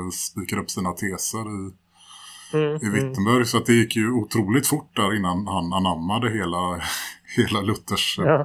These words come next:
Speaker 1: program. Och det var väl ett sätt för honom för att konfiskera rikedomar. Så det var egentligen inte att, eh,
Speaker 2: Mm.
Speaker 1: han trodde på den nya läran, utan det var ett sätt att, eh, att få in mer rikedomar till s-, till sig själv då.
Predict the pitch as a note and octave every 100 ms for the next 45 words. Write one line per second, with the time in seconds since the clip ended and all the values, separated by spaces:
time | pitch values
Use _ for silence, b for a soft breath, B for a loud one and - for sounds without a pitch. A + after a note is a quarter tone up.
0 | - A2 G2+ A2+ C#3 A#2 B B B -
1 | A#2 A2 A#2+ C3 B2 A#2 A2+ - A2 G#2
2 | F#2 G2 - G#2 - G2+ - G2 F2 F#2
3 | G#2 F#2+ F2 G2 F2+ E2+ G2+ A2+ G2+ G2
4 | A#2+ G#2+ A2 G#2 F#2 F2 F2 F#2+ E2+ F2
5 | B B B - C#3 G2+ F#2 A2+ G2 F2+
6 | E2+ G2+ G#2 F#2 F#2+ G2+ F2 G#2+ A#2+ A#2
7 | G#2 G2 G2 F#2 G2 - _ - F2 -
8 | F2+ F2 F#2 F#2+ G2+ - G#2 F2+ F2+ F2+
9 | F2+ F2 - E2+ E2 E2+ F2+ - F2+ -
10 | - - - - G2 F2+ F2+ G2+ D#3 F#2